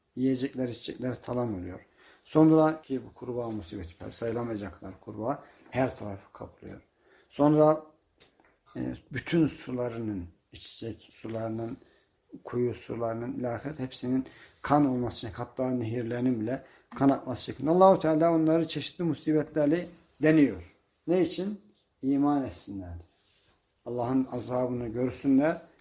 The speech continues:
ve imana yönelsinler diye. Onlar da her seferinde bunun Allah'tan geldiğini biliyorlar, anlıyorlar ve diyorlar ki Musa'ya, "Ey Musa,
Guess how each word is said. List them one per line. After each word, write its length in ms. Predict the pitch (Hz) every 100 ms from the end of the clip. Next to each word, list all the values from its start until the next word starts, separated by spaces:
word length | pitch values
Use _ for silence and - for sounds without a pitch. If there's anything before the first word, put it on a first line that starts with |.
| -
ve 100 | 135
imana 480 | 135 131 135 135
yönelsinler 680 | 127 127 123 - 131 123 110
diye. 280 | 104 127 165 - - -
Onlar 400 | 156 175 180 170
da 40 | 135
her 220 | 156 185
seferinde 600 | - 147 151 147 151 160
bunun 140 | 160
Allah'tan 520 | 151 160 147 - 156
geldiğini 460 | 143 135 127 120 107
biliyorlar, 600 | 120 160 175 170 170 170 - _ _ -
anlıyorlar 840 | 135 151 170 175 170 170 170 - _ -
ve 100 | 139
diyorlar 400 | 156 175 165 147
ki 120 | 151
Musa'ya, 600 | 151 147 143 143 143 139
"Ey 140 | 147 151
Musa, 500 | 143 131 - 123